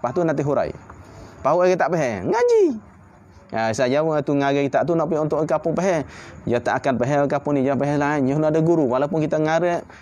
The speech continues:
kita mengarangkan yang paling mudah sekali sama mana pun, orang kampung asal silah, salah faham. Nak baca, "Ai, tak apa ni aku ngarang ni, orang kampung boleh baca." Memang boleh baca, tapi salah faham kot lain. Nah, sebab tu, jangan jaga sangat orang kampung. Nak jaga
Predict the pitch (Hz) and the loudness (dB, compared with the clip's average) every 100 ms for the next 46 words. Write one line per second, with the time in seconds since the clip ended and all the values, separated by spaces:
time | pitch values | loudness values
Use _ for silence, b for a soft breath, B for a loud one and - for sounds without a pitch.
0 | B - 147 156 160 180 180 185 175 170 | B -4 0 2 2 2 2 0 0 2
1 | 170 175 190 202 - 170 180 170 175 180 | 2 2 2 0 0 0 0 0 0 0
2 | 175 208 196 165 165 175 170 160 147 165 | -2 -2 -2 0 -2 -2 -2 -4 -2 -2
3 | 160 143 151 151 131 95 - - B B | -2 -4 -2 0 0 -4 -6 -14 B B
4 | B B B B - 135 127 113 101 98 | B B B B -2 0 0 0 0 0
5 | 101 - 120 120 117 113 104 113 110 110 | 0 0 0 0 -2 -2 -2 0 0 0
6 | 120 117 117 123 113 107 101 98 131 156 | 0 0 0 0 0 0 -2 0 0 0
7 | 123 123 127 160 131 135 139 135 143 139 | 0 0 0 -2 -2 -2 -2 0 0 -2
8 | 127 120 107 80 64 - - - - - | -2 0 -2 -2 -6 -8 -10 -12 -12 -12
9 | - - 123 135 143 131 131 123 - - | -10 -6 -2 0 2 0 -2 -6 -18 -18
10 | - 101 107 110 107 107 104 117 127 113 | -8 -2 0 0 0 0 0 -2 -2 -2
11 | 104 95 85 92 117 113 117 | -2 -2 -4 -2 0 0 0